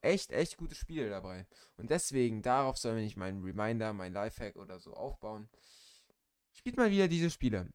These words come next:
Was ich jetzt zum Beispiel gemacht habe, setzt euch eine Zeit. Ich will jetzt bis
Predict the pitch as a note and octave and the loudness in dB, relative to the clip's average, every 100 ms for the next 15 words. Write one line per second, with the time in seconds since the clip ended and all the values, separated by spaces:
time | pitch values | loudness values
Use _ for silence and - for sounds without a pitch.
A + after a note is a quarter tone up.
0 | _ _ _ - D3+ G#3 A3 - E3+ E3 | _ _ _ -2 0 4 4 6 4 4
1 | D#3 C#3 C3+ C3 D#3 C3 A2+ D#3 - A#2 | 4 6 6 4 2 2 4 2 2 -4
2 | C#3 A#2+ - - A#2+ C3+ C#3+ - _ _ | -4 -6 -10 -6 -4 -4 -8 -14 _ _
3 | _ _ B2 - A#2+ A#2+ - D3 - - | _ _ -2 0 0 -4 -10 -12 -12 -16
4 | - | -20